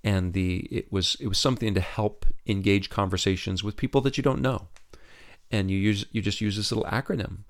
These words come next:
from. And it's, and F stands for family. Ask them something about their family. You know, "Tell me about your family. What's going on in your family?" It's, that's not too hard. And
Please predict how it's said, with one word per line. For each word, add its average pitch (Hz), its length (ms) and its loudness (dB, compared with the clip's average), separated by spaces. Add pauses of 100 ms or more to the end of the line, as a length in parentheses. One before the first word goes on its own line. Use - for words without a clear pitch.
(100)
from. - 680 -4 (340)
And 104 120 2
it's, - 160 -4 (100)
and 101 300 -2
F 117 200 0
stands 104 260 0
for 104 120 -2
family. 120 460 -4 (100)
Ask 120 320 -4
them 147 320 -4 (100)
something 113 420 -2
about 123 240 0
their 135 100 -4 (120)
family. - 360 -4 (300)
You 101 140 -2
know, 95 220 -2
"Tell 131 140 -2
me 147 80 0
about 143 220 0
your 147 80 -4
family. 110 360 -2
What's 113 220 -4
going 117 220 0
on 117 160 0
in 98 60 -2
your 90 100 -4 (100)
family?" - 280 -8 (300)
It's, - 140 -8
that's - 220 -2
not 175 140 -2
too 147 120 2
hard. 98 340 0 (1000)
And 110 180 2